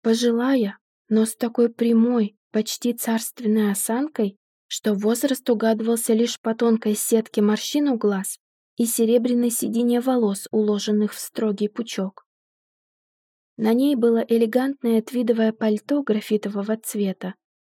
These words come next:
и шелковый шарф оттенка увядшей розы. В руках она держала небольшой редикюль из черной кожи. Но не ее безупречный вид заставил сердце Элины замереть.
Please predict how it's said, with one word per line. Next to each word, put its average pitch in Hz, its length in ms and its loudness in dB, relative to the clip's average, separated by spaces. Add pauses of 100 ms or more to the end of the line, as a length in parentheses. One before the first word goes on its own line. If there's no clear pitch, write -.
(140)
и 233 120 0
шелковый 254 640 0
шарф - 520 -6
оттенка 233 600 -4
увядшей 226 600 0
розы. 196 460 -4 (1200)
В 220 140 -4
руках 226 440 0
она 214 180 4
держала 220 480 0
небольшой 220 600 2
редикюль 226 580 0
из 202 160 -4
черной 214 460 0
кожи. 190 480 -6 (1120)
Но 214 160 4
не 240 220 4
ее 233 360 4
безупречный 233 840 0
вид 214 280 0
заставил 214 680 -2
сердце 214 480 -2
Элины 214 500 4
замереть. 214 680 -2